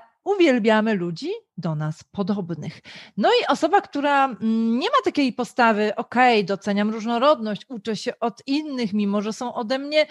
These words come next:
różni", no to ma bardzo często takie nastawienie, bardzo może krytykanckie, tak? Czyli myśli sobie, "No dobra, ten styl dominujący, no to jest taki, jakiś nie zwraca uwagi na człowieka,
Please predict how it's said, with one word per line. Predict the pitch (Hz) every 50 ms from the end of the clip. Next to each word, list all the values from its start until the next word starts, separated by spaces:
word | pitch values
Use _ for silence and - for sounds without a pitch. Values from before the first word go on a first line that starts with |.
| - - _ -
różni", | 247 285 311 359 359 277 254 285 294 311 - _ _ _ _ _
no | - 320 392 415
to | - - 453 427 392 359 359 370
ma | 403 415 415 415 392 - - _ _ _ _ _
bardzo | 269 262 254 - 359 359 349 349 339 294 269 311 302
często | 302 - 302 311 302 - 294
takie | - - 262 - - 254 240 240 233 - _ _ _ -
nastawienie, | 226 247 240 - - 240 214 196 247 269 262 254 247 247 240 - _ _ _ _ _ -
bardzo | 226 262 269 - - 494 480 381 339 359 415 403
może | 370 381 359 302 339 349 339 330 302 - - -
krytykanckie, | - - 359 269 370 - - 269 226 226 214 202 165 - - - 202
tak? | 196 302 339 349 - -
Czyli | - 330 277 294 285
myśli | 311 320 - 294 277
sobie, | - 277 247 254
"No | 247 247
dobra, | 240 294 359 427 415 381 349 311 269 240 226 - - _
ten | - 269 254 220
styl | - - 277 254 247 233 208
dominujący, | 202 247 233 233 233 226 220 208 208 220 262 339 392 415 - 381
no | 339 262
to | 214 262
jest | 240 - -
taki, | - - 214 220 294 370 392 - -
jakiś | 302 277 254 - 240 214
nie | 240 226
zwraca | 196 220 226 220 - 220
uwagi | 190 208 202 185
na | 202 202
człowieka, | 190 - - 190 165 165 240 330 - - 370 -